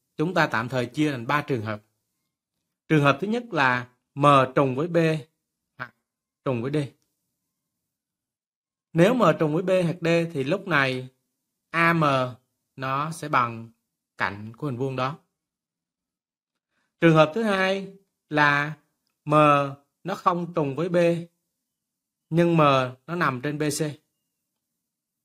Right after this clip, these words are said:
Nằm trên B C. Thì lúc này mình thấy rằng là tam giác A B M vuông tại B. Cho nên là A M là cạnh huyền.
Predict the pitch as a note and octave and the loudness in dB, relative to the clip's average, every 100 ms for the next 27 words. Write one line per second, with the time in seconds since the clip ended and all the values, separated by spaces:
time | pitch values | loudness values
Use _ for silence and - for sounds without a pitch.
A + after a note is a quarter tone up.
0 | _ _ _ _ _ C#3 A#2+ C3+ C3+ B2 | _ _ _ _ _ -8 -8 -8 -10 -10
1 | B2+ - _ _ _ - E3+ - F3 D3+ | -12 -16 _ _ _ 2 2 4 0 0
2 | D3 D#3 A3 E3 C#3 C3+ E3+ E3+ E3+ G3+ | -2 -6 -4 -4 -2 -2 -2 -2 -2 -6
3 | - _ E3 E3+ E3+ E3 E3 E3+ D#3+ D3 | -8 _ -2 0 0 0 0 0 2 0
4 | C3 B2 A#2+ _ _ _ _ E3 F#3 F3 | -2 -4 -10 _ _ _ _ 0 0 0
5 | A#2+ A2+ C#3+ D3+ - _ _ _ _ _ | -4 -4 -8 -10 -16 _ _ _ _ _
6 | _ _ _ _ _ _ _ _ _ _ | _ _ _ _ _ _ _ _ _ _
7 | _ _ _ _ _ _ E3+ E3+ E3 C#3+ | _ _ _ _ _ _ 2 2 2 -2
8 | E3 E3+ D#3+ C#3 C3 B2 A2+ C3 C#3+ C#3 | -2 0 0 0 -2 -6 -10 -4 2 2
9 | B2 | 0